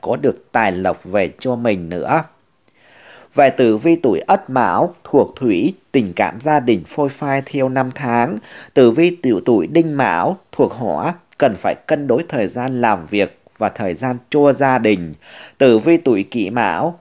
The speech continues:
thuộc Thổ, công việc làm ăn tiến triển tốt, tiền bạc được dồi dào. Tử vi tuổi Tân Mão thuộc Mộc, trời cho lộc, nhanh tay nắm bắt cơ hội.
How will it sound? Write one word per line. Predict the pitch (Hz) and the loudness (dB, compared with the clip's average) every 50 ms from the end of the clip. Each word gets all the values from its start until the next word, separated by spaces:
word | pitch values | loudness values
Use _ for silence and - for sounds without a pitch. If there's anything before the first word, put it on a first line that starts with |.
| _ _ - | _ _ -4
thuộc | 139 117 98 - | -4 -4 -4 -4
Thổ, | - 139 - 60 58 98 170 180 - - - _ - | -10 -8 -6 -4 -2 -2 -4 -4 -8 -20 -18 _ 0
công | 170 165 156 143 | 0 0 0 2
việc | 127 120 101 - - | 0 0 0 0 -2
làm | 110 110 110 95 80 - | -4 -2 -2 -2 -4 -6
ăn | - 135 143 131 - | -8 -8 -8 -8 -6
tiến | 127 139 185 190 | -6 -6 -6 -6
triển | - 226 190 139 - - | -6 -8 -8 -8 -6 0
tốt, | 151 185 214 220 - _ _ _ _ _ - | 0 2 2 0 -2 _ _ _ _ _ 0
tiền | 131 123 107 98 95 | 0 2 2 2 0
bạc | 104 104 87 - - _ _ | 0 0 0 -2 -8 _ _
được | - 127 123 113 101 - - | -4 0 2 2 2 0 -2
dồi | - 92 113 110 104 95 | -6 0 4 4 4 4
dào. | 85 92 110 113 107 104 95 90 85 78 - _ - - - _ - | 2 -2 -2 0 0 2 0 0 0 -2 -8 _ -20 -20 -14 _ 0
Tử | 127 120 107 | 2 2 2
vi | 98 123 160 165 | 2 2 0 0
tuổi | 160 - 131 107 92 | 0 0 0 0 0
Tân | - - 151 151 147 | 0 -2 -2 -2 -2
Mão | 143 135 113 90 82 87 110 156 170 - _ - | -2 -2 -2 -2 -2 -2 -4 -4 -6 -10 _ -2
thuộc | - 131 104 - - | 0 0 0 0 0
Mộc, | 110 113 107 95 - - _ _ _ _ _ _ - | 0 4 4 4 2 0 _ _ _ _ _ _ 2
trời | 135 120 110 95 85 - | 4 4 4 4 2 0
cho | - 147 147 143 | 0 2 2 4
lộc, | 131 123 107 90 - - _ _ _ _ | 4 4 4 2 2 -4 _ _ _ _
nhanh | - 139 143 143 135 | -6 -2 -2 -2 -2
tay | 135 - 135 135 | -2 -2 -2 -2
nắm | 131 127 131 143 165 170 | -2 -2 -4 -4 -2 -2
bắt | 190 190 - - _ | -2 -4 -4 -14 _
cơ | - - 147 139 135 | -4 -2 0 0 0
hội. | 135 135 120 113 110 87 65 | 0 0 2 4 4 2 2